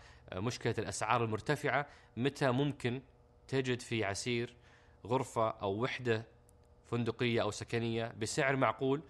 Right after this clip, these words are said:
وبجودة عالية؟ احنا أخذنا تاريخ محدد لهذا السؤال، إن شاء الله أننا نقدر، آه، ندرك ويتحقق، آه، هذا التاريخ.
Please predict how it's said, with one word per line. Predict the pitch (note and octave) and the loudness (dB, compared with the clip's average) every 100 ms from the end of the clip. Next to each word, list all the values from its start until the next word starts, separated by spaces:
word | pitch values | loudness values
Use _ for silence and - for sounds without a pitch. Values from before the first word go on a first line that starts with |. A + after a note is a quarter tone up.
| - - | -10 -2
وبجودة | G#2+ A#2 C3 B2+ G#2+ | 0 4 4 4 2
عالية؟ | F#2 G#2 E2+ D#2+ - _ - - | 2 0 0 -8 -12 _ -18 -8
احنا | C3+ | -2
أخذنا | A#2+ C#3+ B2 | 0 0 -2
تاريخ | A2 A#2 A#2 B2 | 0 0 0 0
محدد | A2 A#2+ A#2 A2+ - - - - - - | -2 -4 0 -2 -2 -20 -20 -20 -16 -8
لهذا | G#2 A#2 | -2 -2
السؤال، | G#2+ - A2 B2+ C3 - | -2 -2 0 -2 -4 -14
إن | G2+ | -12
شاء | - A2+ | -4 -2
الله | G#2+ | 0
أننا | G#2+ G#2+ G#2 A2 - - - - | -2 -2 -4 -6 -12 -20 -20 -12
نقدر، | G#2 G2+ G#2 F#2+ | -10 -6 -4 -4
آه، | F#2+ F2+ F2 F2 E2+ E2 - - _ _ - | -2 -2 -2 -4 -6 -10 -16 -20 _ _ -6
ندرك | A#2 C#3+ C#3+ D3 - | -2 -2 -2 -4 -2
ويتحقق، | B2 A#2+ C3 A#2+ G#2+ - - - | -4 -2 -4 -2 -4 -6 -14 -8
آه، | F2+ E2+ E2 D#2+ E2 - - - | -6 -6 -8 -10 -14 -20 -20 -12
هذا | - A#2 | -4 -2
التاريخ. | G2 - F2 D#2 | -2 -6 -8 -8